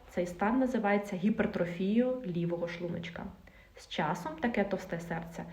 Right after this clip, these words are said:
стає не в змозі постійно працювати в інтенсивному режимі та перекачувати кров достатньо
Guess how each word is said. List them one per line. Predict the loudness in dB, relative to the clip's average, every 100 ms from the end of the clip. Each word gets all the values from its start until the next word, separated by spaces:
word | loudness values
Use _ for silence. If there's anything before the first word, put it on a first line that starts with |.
| -16 -18
стає | 2 4 8
не | 8
в |
змозі | 10 12 12 12 10
постійно | 2 -2 -2 0 0
працювати | -2 -6 -2 2 2 2
в | 0
інтенсивному | 0 0 2 2 0 -2
режимі | -4 -4 -2 0 -2
та | -2 -2
перекачувати | 0 0 -2 -2 -4 -4 -6
кров | 0 0 0
достатньо | -4 -2 -2 -2 -2